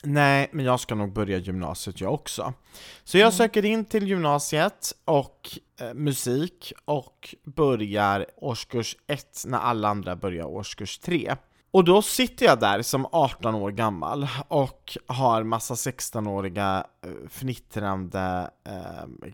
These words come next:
Speaker 1: klasskamrater som tycker att det är spännande att åka liksom tjugo minuter med pendelbuss till skolan. Ehm, och jag le-, jag, jag levde i ett helt annat universum, kändes det som. Så jag var
Speaker 2: Ja,
Speaker 1: inte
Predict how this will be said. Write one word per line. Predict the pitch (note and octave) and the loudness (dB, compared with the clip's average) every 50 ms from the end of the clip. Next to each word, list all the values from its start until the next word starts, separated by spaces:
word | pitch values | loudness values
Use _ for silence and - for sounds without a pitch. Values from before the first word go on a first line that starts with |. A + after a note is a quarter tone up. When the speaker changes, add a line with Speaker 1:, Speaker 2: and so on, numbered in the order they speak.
| - - | -18 -12
Speaker 1:
klasskamrater | - C3+ A#2+ - - - - G#2 G2 F2 F2 - - G2 | -6 -6 -6 -6 -6 -8 -8 -8 -6 -6 -8 -8 -10 -8
som | - A#2+ A2 | -8 -8 -8
tycker | - A#2+ - A#2+ A2 | -8 -8 -8 -8 -8
att | |
det | - A2+ | -8 -8
är | |
spännande | - - - - B2 A2+ G#2 F#2+ F#2+ G2 G2 F#2 G2 | -8 -6 -2 -2 0 0 0 -2 -4 -4 -4 -4 -6
att | G2 - - | -8 -8 -6
åka | A#2 G2+ F#2 - - F#2 | -8 -8 -8 -6 -8 -8
liksom | F#2 F#2 - - - G2+ G#2 | -8 -8 -10 -10 -10 -8 -8
tjugo | G2+ - - A#2 G2+ F#2 - - G2+ | -8 -6 -6 -6 -6 -6 -8 -6 -6
minuter | G2 F#2+ F#2 F2+ F2 _ - G2+ | -6 -6 -6 -8 -10 _ -10 -8
med | G2 G2 F2+ - | -8 -8 -6 -6
pendelbuss | A2 A2 G2+ F#2 D#2+ F2 F#2 G#2 C#3 F3 F3+ - - - - | -6 -6 -4 -6 -6 -6 -6 -4 -2 -2 -2 -2 -4 -10 -10
till | - - D3+ C#3+ | -6 -6 -6 -6
skolan. | - - D#3 C3 G#2 F2 - C3+ C#3+ C3 _ _ - - | -6 -6 -6 -6 -6 -6 -6 -6 -8 -8 _ _ -10 -6
Ehm, | B2+ A2+ A2 G#2 G#2 G2+ G2+ G2 - | -4 -4 -2 -2 -4 -4 -6 -8 -10
och | - - D3 B2+ | -8 -6 -4 -4
jag | A2+ A#2 A2 G#2 G#2 G#2 G2+ G2 G#2 - - - - _ _ _ - A2+ G#2+ G2+ | -2 -2 0 0 0 0 -2 -4 -10 -18 -20 -20 -20 _ _ _ -20 -20 -14 -10
le-, | G#2+ C#3 C3 - - | -8 -8 -8 -8 -8
jag, | C#3 C3+ C3 C3 - | -8 -4 -4 -4 -4
jag | C#3+ C3 D3 D3 D3 D3+ | -2 0 2 2 4 4
levde | D3+ D3 B2 A2+ B2 B2 | 4 2 2 0 -2 -4
i | |
ett | - - | -4 -4
helt | - F#3 F#3 E3 - - | -2 0 0 0 0 -2
annat | C3+ G2+ G2 - | -2 -2 -2 -4
universum, | G#2 G2+ A2+ C#3 C#3+ - - - - F3 F#3+ E3+ | -4 -2 0 0 0 0 -2 -2 -2 -2 -2 -2
kändes | - D#3+ G#2+ D2+ G#2 - | -4 -6 -6 -8 -10 -12
det | G2 G2 | -10 -10
som. | - F#2+ - C#3+ - - - - - - - - - | -8 -8 -8 -10 -12 -14 -18 -20 -18 -16 -16 -18 -8
Så | - - D3+ | -2 0 4
jag | D3 F3+ G3 G3 E3+ | 8 8 8 10 10
var | C#3+ B2+ | 8 6
Speaker 2:
Ja, | B2 A#2+ | 6 4
Speaker 1:
inte | A#2 | 2